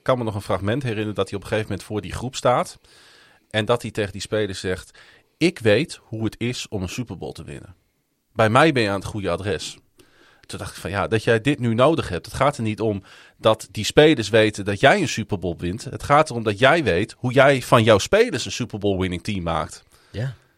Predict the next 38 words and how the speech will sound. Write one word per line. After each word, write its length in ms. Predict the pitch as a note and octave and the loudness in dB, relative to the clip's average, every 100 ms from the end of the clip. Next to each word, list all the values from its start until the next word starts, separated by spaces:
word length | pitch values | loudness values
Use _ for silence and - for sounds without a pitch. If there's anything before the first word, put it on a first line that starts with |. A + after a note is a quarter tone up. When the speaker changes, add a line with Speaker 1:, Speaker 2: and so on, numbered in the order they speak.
| _ _ _ _ | _ _ _ _
Speaker 2:
Ja, 200 | - A#2 | 0 2
nee, 140 | A#2+ G2 | 4 2
precies. 340 | - C#3 G2+ | 0 -4 -2
Het 200 | G2+ A2+ | -4 -4
is, 260 | A2+ - G#2 | -2 -2 -4
die 120 | G#2 | -6
spelers 400 | - A2+ A#2 G#2 | 2 4 4 0
hoeven 200 | G#2+ G2 | -2 -2
zich 200 | G#2 G2 | -2 -2
niet 100 | A2 | 4
Speaker 1:
Dat 80 | C#3+ | 6
is 60 | A2+ | 8
Speaker 2:
af 40 | |
te 60 | G3+ | 6
Speaker 1:
even 120 | F#3+ | 6
een 100 | E3 | 6
nuanceverschil, 600 | D#3+ E3 G3+ C3+ - E3 | 8 8 6 2 2 6
Speaker 2:
Nee, 120 | D#3+ B2+ | 10 10
Speaker 1:
hè? 60 | |
Speaker 2:
nee, 220 | D#3 G2+ | 10 6
die 80 | A2+ | 4
spelers 320 | - D#3 C#3 | 2 4 4
hoeven 180 | C#3+ C3 | 0 0
zich 120 | C#3 | 0
niet 100 | C3 | 2
af 100 | C3+ | 2
te 100 | B2+ | 2
vragen 240 | A#2 B2 A2+ | 2 4 4
hoe 100 | A2+ | 2
het 80 | G#2+ | 2
was 300 | A#2 - - - - - | 2 2 -6 -14 -20 -20
om 200 | - A2 | -2 0
een 60 | G#2+ | 2
Super 220 | C#3 A#2+ | 0 2
Bowl 160 | A2 C#3+ | 6 8
Speaker 1:
Juist. 160 | E3 D3 | 8 8
Speaker 2:
te 40 | B2+ | 4
winnen. 160 | G#2 | 2